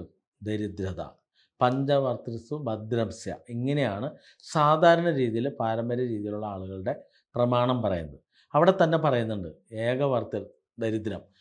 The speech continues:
ഒരു തിരി കത്തിച്ചാൽ ദരിദ്രം വരും, രണ്ട് തിരിയാണി മഹദ്ധനം വരും, മൂന്ന് തിരിയാണി മോഹം ആലസ്യം വരും, നാല് തിരിയാണി ദരിദ്രം വരുന്ന അവർ തന്നെ പറയുന്നുണ്ട്. രണ്ട് തിരി മുമ്പിലേക്കും രണ്ട് തിരി പിമ്പിലേക്കും വരുമ്പോൾ എന്തായി? ദരിദ്രം അവിടെ ഉണ്ടാവുന്നുള്ളൂ. പിന്നെ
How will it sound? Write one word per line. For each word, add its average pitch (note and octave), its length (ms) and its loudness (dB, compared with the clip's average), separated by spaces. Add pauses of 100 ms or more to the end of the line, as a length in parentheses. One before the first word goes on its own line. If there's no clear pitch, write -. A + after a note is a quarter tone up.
(160)
ഒരു D3+ 160 6
തിരി C#3 160 6
കത്തിച്ചാൽ B2 400 2
ദരിദ്രം G#2+ 380 -2
വരും, G#2 180 -2 (340)
രണ്ട് C3 320 4
തിരിയാണി C3+ 240 2 (120)
മഹദ്ധനം A#2 640 0
വരും, A2+ 200 -2 (340)
മൂന്ന് D3 300 2
തിരിയാണി C3 340 0
മോഹം A2+ 400 -2
ആലസ്യം G#2 400 -6
വരും, A#2+ 180 -2 (320)
നാല് C#3 420 4
തിരിയാണി B2+ 300 2 (120)
ദരിദ്രം A#2 360 2
വരുന്ന C3 280 2
അവർ B2 120 4 (120)
തന്നെ D#3+ 180 4
പറയുന്നുണ്ട്. E3 380 2 (340)
രണ്ട് C#3 200 4
തിരി D3+ 180 0
മുമ്പിലേക്കും C#3+ 420 2
രണ്ട് D3 120 0
തിരി D3 180 -2
പിമ്പിലേക്കും D3 400 0
വരുമ്പോൾ D3 220 0
എന്തായി? D3 240 4 (360)
ദരിദ്രം C3 380 6
അവിടെ C#3 180 8
ഉണ്ടാവുന്നുള്ളൂ. A2+ 420 0
പിന്നെ C3+ 240 0